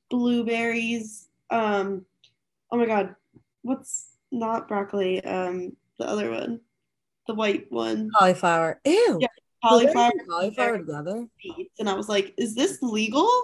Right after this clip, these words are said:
Speaker 2: <laughs> It's so
Speaker 1: <laughs> Like,
Speaker 2: gross.
Speaker 1: it was so horrible. I was like, "This is, this is outrageous." Like, it was so gross.
Speaker 2: I never get pre-made salads. Eh, one of the
Speaker 1: Yeah.
Speaker 2: reasons is that, like, yeah,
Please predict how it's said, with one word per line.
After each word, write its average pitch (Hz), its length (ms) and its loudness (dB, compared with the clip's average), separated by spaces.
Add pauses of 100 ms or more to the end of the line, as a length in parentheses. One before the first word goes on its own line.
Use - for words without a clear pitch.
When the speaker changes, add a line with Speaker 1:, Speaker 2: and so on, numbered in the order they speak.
(100)
Speaker 2:
<laughs> - 80 -20
It's 370 760 10
so 262 120 8
Speaker 1:
<laughs> - 40 4
Like, 392 60 2
Speaker 2:
gross. 453 280 6 (460)
Speaker 1:
it 359 60 8
was 392 260 6
so 381 260 8
horrible. 320 400 8
I 269 40 6
was 277 160 2
like, 294 180 2
"This 320 140 4
is, 311 140 0 (180)
this 285 160 2
is 277 120 0
outrageous." 247 720 4
Like, 240 100 -2
it 240 40 -2
was 247 160 -4
so 220 200 -2
gross. 202 540 -2
Speaker 2:
I 247 160 8
never 208 380 10
get 185 200 6
pre-made 180 420 2
salads. 180 720 0 (220)
Eh, 135 140 -8
one 196 320 4
of 220 60 4
the 226 60 10
Speaker 1:
Yeah. 220 60 10
Speaker 2:
reasons 214 320 2
is 196 100 -12
that, 180 220 4
like, 170 260 2
yeah, 247 200 6